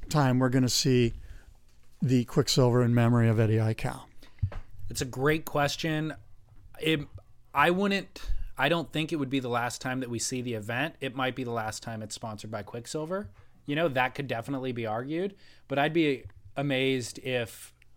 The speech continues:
Speaker 2: um, it went away completely. And even if it didn't have sponsorship, I would think that a group of guys would get together and just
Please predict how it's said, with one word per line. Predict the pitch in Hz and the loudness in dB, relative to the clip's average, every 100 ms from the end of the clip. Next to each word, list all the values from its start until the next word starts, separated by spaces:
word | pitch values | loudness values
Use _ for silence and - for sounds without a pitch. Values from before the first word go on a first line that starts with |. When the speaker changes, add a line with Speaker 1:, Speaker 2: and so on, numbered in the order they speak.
| - _ _ _ _ - - - | -20 _ _ _ _ -20 -16 -8
Speaker 2:
um, | 123 117 107 98 95 95 90 - | -4 -4 -6 -8 -12 -14 -12 -6
it | 131 | -6
went | 120 131 | -4 -4
away | 120 117 113 | -4 -2 -2
completely. | 110 120 101 135 135 131 143 143 135 | -4 -10 -8 -4 -4 -4 -4 -4 -4
And | 131 - | -8 -6
even | 175 190 196 | -6 -4 -4
if | 185 | -4
it | 151 120 | -4 -4
didn't | 139 151 | -4 -4
have | - 139 131 | -8 -6 -4
sponsorship, | 117 - - 117 131 170 156 180 196 - - - - - | -4 -6 -4 -4 -4 -6 -4 -2 -2 -4 -20 -20 -14 -2
I | 175 | 0
would | 170 131 | 0 -2
think | - 131 | -4 -4
that | 123 | -6
a | 117 | -6
group | 117 120 147 160 131 | -8 -4 0 0 -2
of | 104 | -4
guys | 123 131 139 123 | 0 2 2 -2
would | 120 107 | -6 -6
get | 123 - | -8 -8
together | 117 113 104 101 98 - - - | -8 -6 -4 -6 -10 -14 -20 -10
and | 127 | -6
just | 120 127 - | -2 -2 -2